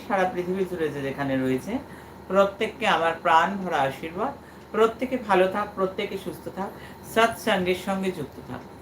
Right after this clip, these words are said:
সৎসঙ্গ সর্বদা মানুষকে আলোর পথ দেখায়, সৎসঙ্গ সর্বদা মানুষকে সত্যের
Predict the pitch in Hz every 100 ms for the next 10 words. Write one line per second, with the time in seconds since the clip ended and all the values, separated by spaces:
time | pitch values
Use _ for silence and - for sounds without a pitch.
0 | - - - - - 226 226 311 349 359
1 | 269 202 214 214 208 170 165 - 202 -
2 | - 180 190 220 220 156 117 120 120 -
3 | - - - - - - - 202 202 -
4 | 285 339 226 185 196 214 202 180 165 -
5 | 220 320 - - - - - - 226 226
6 | - 247